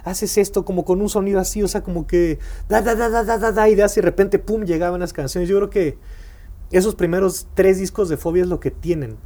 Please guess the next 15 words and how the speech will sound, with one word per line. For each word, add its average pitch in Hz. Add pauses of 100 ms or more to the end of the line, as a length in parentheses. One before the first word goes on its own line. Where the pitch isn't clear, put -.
(160)
¿no? 151
Que -
está 175
bien 180
padre 175
que 175
era 170
como 151
esa 165
cuestión 160
de 165
decir 165 (800)
cualquier 165
<laughs> -
cosa 190